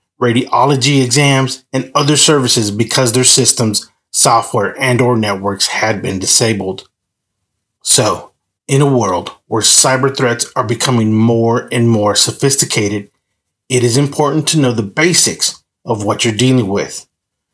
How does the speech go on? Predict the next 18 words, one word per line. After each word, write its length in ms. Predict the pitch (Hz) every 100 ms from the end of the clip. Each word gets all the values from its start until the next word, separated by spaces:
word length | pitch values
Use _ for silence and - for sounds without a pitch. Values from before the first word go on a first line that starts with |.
| _ _ _ _ -
More 220 | 113 123
and 100 | 123
more 220 | 117 120
cyber 400 | 110 127 117 117
criminals 380 | - 131 123 117
are 80 | 117
launching 340 | 123 120 123
something 320 | - 127 123
called 380 | 113 123 113 98
watering 400 | 101 - 127 113
hole 240 | - 110
attacks 420 | 101 - 95 - -
to 80 |
gain 300 | 98 113 123
access 480 | - 107 - 110 101
into 260 | - 120 120
company 400 | - 98 - 107
networks. 720 | 107 107 - - - - -